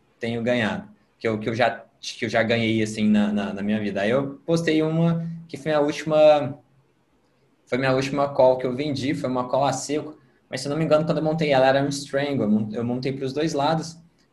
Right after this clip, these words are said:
a put murchou, só que ela multiplicou por dezesseis, foi da, da, da, foi a, foi a Petro C dois sete nove, que eu pa-, eu peguei ela com um strike vinte e oito, só que eu acho que eu comprei ela quando ela tava vinte e dois.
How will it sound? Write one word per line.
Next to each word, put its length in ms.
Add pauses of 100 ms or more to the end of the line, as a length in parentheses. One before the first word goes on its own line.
a 220
put 340
murchou, 600 (400)
só 220
que 200
ela 300
multiplicou 1000
por 340
dezesseis, 920 (280)
foi 160
da, 420
da, 400
da, 560 (280)
foi 120
a, 120
foi 120
a 40
Petro 260
C 160
dois 160
sete 280
nove, 480 (640)
que 100
eu 120
pa-, 180
eu 100
peguei 300
ela 560
com 220
um 80
strike 480
vinte 260
e 60
oito, 440 (720)
só 140
que 60
eu 20
acho 100
que 40
eu 60
comprei 280
ela 160
quando 140
ela 100
tava 160
vinte 220
e 40
dois. 460